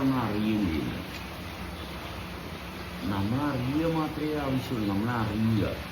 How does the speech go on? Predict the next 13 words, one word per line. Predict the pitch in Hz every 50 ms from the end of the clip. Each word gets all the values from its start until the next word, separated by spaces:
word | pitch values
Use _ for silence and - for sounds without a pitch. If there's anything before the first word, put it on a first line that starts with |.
| - - - - - - - - - - -
തൊടുമ്പോൾ | 117 107 101 104 113 113 110 113 113 113 110 104 98
അറിയുന്നു. | 95 101 101 95 92 92 82 71 - - - - - - - - - - - - - - - - - - - - - - - - - - - - - - - -
ഏ, | 113 120 113
നമ്മൾ | 110 110 113 123 - - 120
തൊടുമ്പോൾ | 117 104 95 104 104 104 101 117 127 - - - - 82 92 98
നമ്മൾ | 95 95 98 98 95 92
അറിയുന്നു. | 87 85 85 82 78 76 67 - 92 - - - - - - - - - - - - - - - - - - - - - - - - - - - - - - - - - - - - -
അല്ലേ? | - 87 95 87 73 69 76 90
ആ | 101 113 113 113 95 92 98
അറിയുന്ന | 95 98 107 110 113 120 120 123 127 127 120 104
അവസ്ഥ | 98 104 107 - - 113 110 123 117
നിരന്തരമാകുമ്പോൾ | 104 92 98 98 101 101 113 113 120 113 110 101 98 95 92 95 131 139 131 120
അനുഭവമായി. | 113 107 95 - 98 90 87 85 76 67 - -